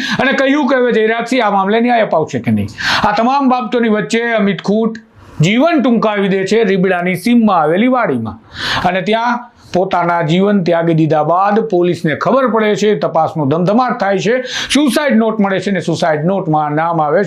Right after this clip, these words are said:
છે અનિરુદ્ધસિંહ રીબડા અને રાજદીપસિંહ રીબડાના. તેમાં લખ્યું હતું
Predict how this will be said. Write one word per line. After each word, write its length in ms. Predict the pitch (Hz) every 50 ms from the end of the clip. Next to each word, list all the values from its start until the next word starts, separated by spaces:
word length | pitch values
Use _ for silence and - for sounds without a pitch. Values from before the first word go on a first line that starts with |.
| -
છે 120 | 160 151 151 156
અનિરુદ્ધસિંહ 500 | 165 180 180 175 156 - - 151 147 180
રીબડા 320 | 196 190 165 151 143 139 143 - - - - - - 156
અને 160 | 156 156 147 147 147 143 139 139
રાજદીપસિંહ 580 | 143 147 143 151 170 175 160 - - 147 143 143 147
રીબડાના. 500 | 139 139 120 110 101 101 98 95 92 - - - - - -
તેમાં 180 | - 147 151 147
લખ્યું 360 | 160 160 160 208 226 233 208 190
હતું 200 | - 208 214 220